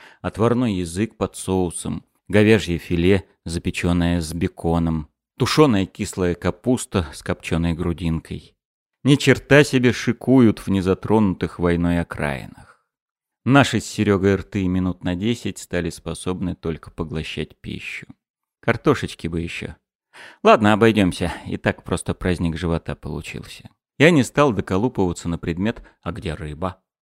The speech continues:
Нет, значит, не было. А если и была, то недостойна наших благородных желудков. Если уж Тихон не принес. Опять стук в дверь. Сам Денис Васильевич пожаловал. «Не потревожу поздним визитом?»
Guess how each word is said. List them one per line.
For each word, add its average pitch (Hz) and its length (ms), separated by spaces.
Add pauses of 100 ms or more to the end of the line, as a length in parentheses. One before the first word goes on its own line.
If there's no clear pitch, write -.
(180)
Нет, 202 320
значит, - 400
не 92 140
было. 90 280 (260)
А - 80
если - 240
и 143 60
была, 143 320 (220)
то 147 100
недостойна 117 880
наших 87 400
благородных 87 720
желудков. - 840 (300)
Если 92 240
уж 85 220
Тихон 135 540
не 82 80
принес. - 560 (560)
Опять 101 340
стук 90 220
в 87 80
дверь. 85 340 (200)
Сам 135 220
Денис 92 320
Васильевич 78 440
пожаловал. 76 540 (840)
«Не 156 120
потревожу 208 520
поздним 226 320
визитом?» 220 540